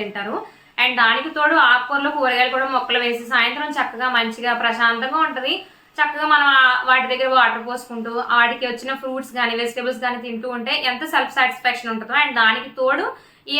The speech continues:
ఆకుకూరలు, కూరగాయల ఖర్చు కూడా చాలా వరకు తగ్గించుకున్న వాళ్ళు అవుతాం అనమాట. So ఇలా ఇంట్లో ఉంటూ చేసుకోవడం వల్ల ఏంటంటే ఇంట్లో ఖర్చులు తగ్గుతాయి and ఇన్కమ్ కూడా వస్తది.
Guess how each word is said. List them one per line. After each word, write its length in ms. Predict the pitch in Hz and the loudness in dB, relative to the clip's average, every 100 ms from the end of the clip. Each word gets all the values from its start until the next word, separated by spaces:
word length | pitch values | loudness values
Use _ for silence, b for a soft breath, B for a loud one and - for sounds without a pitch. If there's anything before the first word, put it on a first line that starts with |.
| 269 | 6
ఆకుకూరలు, 480 | 285 - 339 320 302 302 | 6 4 2 2 0 0
కూరగాయల 400 | 285 262 262 262 | 0 2 2 2
ఖర్చు 200 | 262 - - | -2 -4 -4
కూడా 140 | 254 262 | -4 0
చాలా 260 | 269 226 233 233 | 4 6 4 0
వరకు 160 | 233 285 | -4 -4
తగ్గించుకున్న 500 | 254 226 240 - 233 | -4 -4 -8 -6 0
వాళ్ళు 160 | 226 220 | 2 4
అవుతాం 240 | 214 214 208 | 0 -4 -8
అనమాట. 280 | 208 196 226 320 440 B B - | -10 -10 -6 -4 -6 B B -8
So 60 | 294 277 | -2 2
ఇలా 140 | 277 349 349 | 4 4 0
ఇంట్లో 200 | 294 330 349 | 0 2 4
ఉంటూ 120 | 339 339 | 2 0
చేసుకోవడం 360 | 311 302 294 294 | -2 0 0 2
వల్ల 120 | 285 269 | 4 4
ఏంటంటే 340 | 254 262 262 349 262 247 | 2 -2 -2 -2 -2 -6
ఇంట్లో 220 | 220 311 277 | -4 -4 -2
ఖర్చులు 360 | - 214 233 254 | -6 -6 -2 0
తగ్గుతాయి 420 | 254 262 269 330 466 277 | 0 0 0 0 0 -2
and 140 | 277 | -2
ఇన్కమ్ 260 | 302 339 349 | -2 -2 0
కూడా 120 | 285 226 | 2 2
వస్తది. 300 | 214 190 226 | 2 -2 -4